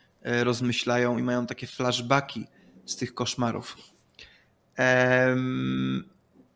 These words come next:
tutaj trzeba rozróżnić, że mogą być koszmary, po prostu koszmary i, i to też warto by było coś z nimi zrobić. Jest taka terapia I R T, Imagery Rehearsal Therapy, ale koszmary też bardzo często są w P T S D,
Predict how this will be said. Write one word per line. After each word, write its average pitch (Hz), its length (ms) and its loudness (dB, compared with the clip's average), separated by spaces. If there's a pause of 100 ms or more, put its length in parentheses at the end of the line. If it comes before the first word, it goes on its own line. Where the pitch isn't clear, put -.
(260)
tutaj 175 200 2
trzeba 156 200 4
rozróżnić, 151 480 2
że 147 80 4
mogą 151 280 2
być 139 180 -4
koszmary, 143 560 2 (440)
po 135 80 -4
prostu 139 360 0
koszmary 123 540 2
i, 143 260 -4
i 143 40 -8
to 123 340 -2 (160)
też 123 360 -2
warto 120 260 -4
by 120 100 -2
było 120 220 0
coś 123 220 -4
z 120 60 -8
nimi 120 200 -2
zrobić. 117 280 -2
Jest 131 140 -6
taka 123 180 -8
terapia 117 480 -6 (580)
I 143 160 0
R 127 240 2
T, 147 300 4 (360)
Imagery 127 580 2 (120)
Rehearsal 123 520 0
Therapy, 135 520 0 (520)
ale 143 180 6
koszmary 151 360 2
też 143 140 0
bardzo 135 260 2
często 143 320 0
są 131 200 -2
w 135 60 -10
P 135 100 -4
T - 180 -2
S 123 200 0
D, 123 260 4